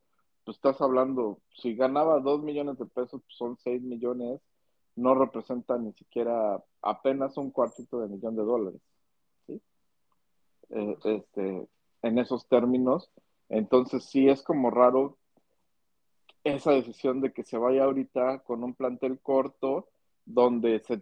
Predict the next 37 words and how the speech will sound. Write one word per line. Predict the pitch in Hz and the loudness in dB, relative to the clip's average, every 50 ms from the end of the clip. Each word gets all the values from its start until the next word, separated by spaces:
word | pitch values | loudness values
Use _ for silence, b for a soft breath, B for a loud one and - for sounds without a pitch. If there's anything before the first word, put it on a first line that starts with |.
| _ _ - | _ _ -8
o | 120 104 | -8 -6
sea, | - 123 123 | -2 -2 -2
Dios | 123 123 131 139 143 147 | 0 2 2 2 2 2
no | 160 160 | 0 -2
lo | 143 135 131 - | -2 -2 -4 -4
quiera, | - 196 208 190 127 | -4 -4 -2 -2 -4
¿no? | 123 151 190 - - | -4 -4 -6 -4 -4
Pero | 131 117 110 - | -4 -4 -4 -4
se | - 110 | -6 -10
te | - - 123 | -8 -6 -4
va | 120 135 139 | 0 0 0
alguien | 156 160 160 160 147 143 139 | 0 0 -4 -6 -6 -6 -6
más | 135 135 139 - - | -6 -6 -6 -6 -6
al, | 143 123 107 104 101 _ _ _ _ _ _ _ | -6 -4 -4 -6 -8 _ _ _ _ _ _ _
al | - - 110 117 107 104 | -6 -2 0 0 0 2
hielo | 120 135 143 139 135 135 135 - 233 - _ _ _ _ _ _ _ _ _ _ | 4 4 6 6 6 4 2 0 -2 -4 _ _ _ _ _ _ _ _ _ _
con | - 107 110 113 123 | -8 -6 -4 -4 -4
estas | 123 - - 143 131 - | -6 -6 -6 -8 -8 -8
jornadas | - 120 113 120 123 123 120 120 110 123 | -10 -12 -8 -4 -2 -2 -2 -2 -2 -4
dobles, | 127 117 113 123 135 131 _ | -4 -4 -4 -4 -6 -8 _
porque | - 110 101 - - 101 | -12 -14 -12 -10 -8 -8
otra | 104 104 - 113 | -6 -6 -4 -4
vez | 110 110 104 110 | -4 -4 -4 -4
yo | 113 107 | -6 -8
estoy | - - 123 113 | -6 -6 -6 -4
viendo | 113 120 117 117 110 - | -4 -4 -4 -4 -8 -10
que | _ | _
solo | - - 120 120 117 | -8 -6 -4 -2 -4
vas | 113 - | -4 -6
a | 113 - | -8 -10
tener | 107 113 117 | -8 -4 -4
a | 113 107 | -4 -4
Santi | - - 117 113 - - 117 | -4 -8 -10 -10 -10 -10 -6
y | 107 104 | -4 -4
a | 101 | -4
Morales | 104 110 117 120 117 - - - - - _ _ _ _ _ _ _ _ _ _ _ _ | -4 -2 0 0 0 0 -2 -6 -12 -12 _ _ _ _ _ _ _ _ _ _ _ _
para, | - 107 104 104 101 | 2 4 4 4 2